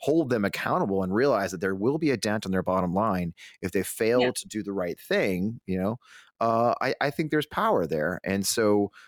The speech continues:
Speaker 1: so that's why I love working with Gen Z. I'm an advisor for an organization called Vo-, Voters of Tomorrow,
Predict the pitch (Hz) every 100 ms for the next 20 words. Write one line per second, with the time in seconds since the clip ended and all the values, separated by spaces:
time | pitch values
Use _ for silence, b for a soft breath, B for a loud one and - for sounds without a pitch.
0 | B - - 156 165 180 143 120 123 104
1 | 101 90 76 92 87 90 98 95 85 90
2 | 92 95 - 90 85 85 92 85 78 85
3 | 85 82 87 85 80 - 85 85 85